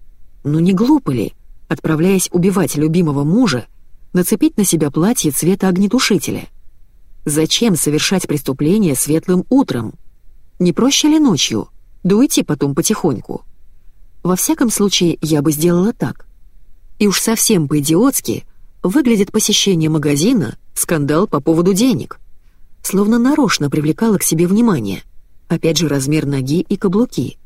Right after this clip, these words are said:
Если не Аделаида, то кто? Кому выгодна смерть Сени? Я вылезла из-за руля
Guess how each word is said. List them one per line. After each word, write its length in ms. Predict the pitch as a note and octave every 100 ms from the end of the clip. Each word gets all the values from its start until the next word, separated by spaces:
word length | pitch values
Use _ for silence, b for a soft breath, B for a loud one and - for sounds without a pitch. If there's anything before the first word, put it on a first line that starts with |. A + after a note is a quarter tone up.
| - - - - - - - -
Если 360 | F3 A3+ D4 C4
не 140 | A#3+
Аделаида, 640 | A#3+ A3 A#3 C4 G3 B2 - - - -
то 100 | B2
кто? 380 | - - B3 - - - - - - -
Кому 360 | - A3 C#4+ C4
выгодна 440 | D3+ A3+ G3 D#3
смерть 320 | C#3 D#3+ D#3+ -
Сени? 460 | G3+ D#3 G2+ - - - - - - - - - - - - - -
Я 280 | E3+ F3+ C#4
вылезла 400 | A#3 A#3 E3+ D#3
из-за 240 | D3 C#3 C#3+
руля 360 | B2+ D#3 C4